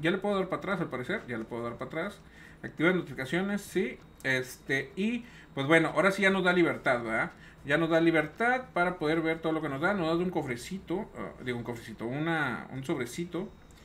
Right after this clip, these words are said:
Tenemos misiones de Camino a la Gloria que nos están dando ahorita este trajecito de Diwali. Tenemos ahí unas misiones, este, solamente que nos dan,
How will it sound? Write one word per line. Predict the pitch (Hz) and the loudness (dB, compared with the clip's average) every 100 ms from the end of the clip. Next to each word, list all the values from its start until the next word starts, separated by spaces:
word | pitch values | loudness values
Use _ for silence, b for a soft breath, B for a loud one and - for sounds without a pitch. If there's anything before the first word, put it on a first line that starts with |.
| B B B | B B B
Tenemos | 135 196 220 | 2 4 4
misiones | 175 - 180 190 196 220 240 - - B B B | 0 0 0 0 0 -2 -4 -10 -18 B B B
de | 135 135 | -4 2
Camino | 135 156 196 | 2 4 2
a | |
la | 175 | 2
Gloria | 143 151 190 | 2 2 2
que | 190 | 0
nos | 135 123 | -4 -6
están | 123 147 | -4 -2
dando | 165 165 | 0 0
ahorita | 151 151 | -2 -2
este | 156 - | -4 -6
trajecito | 170 - - 113 151 151 196 | -4 -4 -4 -6 -6 -4 -2
de | 190 127 | -2 -2
Diwali. | 113 131 170 202 - B B B | -2 2 0 0 -8 B B B
Tenemos | - 135 156 156 156 | -4 -2 0 -2 -2
ahí | 139 151 | 0 0
unas | 156 147 | -2 -2
misiones, | 127 120 - 156 170 180 196 202 - - | -4 -6 -2 0 0 0 -4 -6 -14 -8
este, | 120 113 113 - - 110 | -4 -4 -6 -12 -8 -6
solamente | - 151 151 151 | -2 -2 -2 -4
que | 127 | -6
nos | 113 | -4
dan, | 123 139 143 | -2 -2 -4